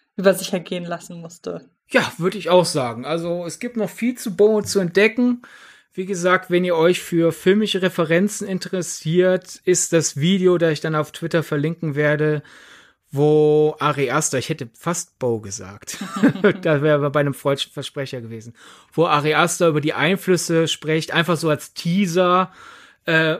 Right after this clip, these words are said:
Speaker 2: Marnie von Hitchcock, den er als wunderbare Verbindung aus Spannung, Humor und, das sieht aber alles ziemlich fake aus, bezeichnet. Über den geht er, un-, äh, über den ge-, auf den Film geht er unter anderem ein.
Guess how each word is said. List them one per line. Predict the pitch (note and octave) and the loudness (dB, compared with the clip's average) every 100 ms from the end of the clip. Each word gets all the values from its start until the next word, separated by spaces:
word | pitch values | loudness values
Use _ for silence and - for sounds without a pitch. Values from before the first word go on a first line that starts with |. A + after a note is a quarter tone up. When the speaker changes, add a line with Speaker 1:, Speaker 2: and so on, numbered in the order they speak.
| - | -4
Speaker 2:
Marnie | D3+ E3+ F3+ F#3 G3 | 0 2 4 2 0
von | - F3 | -2 -2
Hitchcock, | C#3+ F#3+ G3+ - F#3 F#3 | 2 2 0 0 2 2
den | - E3+ | 0 0
er | D#3+ | 0
als | D3+ | -2
wunderbare | D3+ F3 E3 D#3+ D#3+ D3 - A#3 _ _ | -2 -2 -2 -2 -2 -4 -10 _ _ _
Verbindung | _ - C#3+ E3+ F3 E3+ | _ -6 -2 0 0 0
aus | D3+ D3 | -2 0
Spannung, | - - - E3+ F#3+ F#3+ F#3+ G3 G#3+ - | -2 -4 0 2 2 0 0 -2 -6 -4
Humor | F#3 F3+ E3+ F3 F3 F#3+ G3 G3+ - - _ | 0 2 2 4 4 4 2 -2 -6 -20 _
und, | E3+ F3+ F3+ - | -2 0 -2 -8
das | - - | -6 -4
sieht | G3 G3+ | -4 -2
aber | E3 D#3 | 0 2
alles | F3+ A3+ - | 2 2 0
ziemlich | - G#3 F#3+ - | 0 0 0 -2
fake | - F#3 F3+ | 0 0 2
aus, | C#3 - | -4 -6
bezeichnet. | A#2 - A#2 A#2+ - F3 - _ _ _ _ _ | -12 -10 -10 -10 -8 -10 -12 _ _ _ _ _
Über | C#3+ C#3+ | 0 2
den | D#3 E3 D#3+ | 2 2 2
geht | F3 D#3+ | 0 2
er, | D3+ D#3 | 0 0
un-, | D#3 D#3+ | -2 -4
äh, | F#3+ D#3+ D3+ | -8 -6 -6
über | D3+ D3 | -4 -6
den | C#3+ D#3 E3 | -6 -6 -4
ge-, | F3 | -6
auf | - C3+ | -6 0
den | E3+ G3+ G#3 | 4 4 2
Film | - F#3 | 2 2
geht | F3 F3 | 4 2
er | E3 | 2
unter | E3 D#3 | -2 -4
anderem | D3 D3+ C#3+ | -4 -6 -8
ein. | C3 C#3 C#3+ C#3+ D3 | -2 0 2 0 -4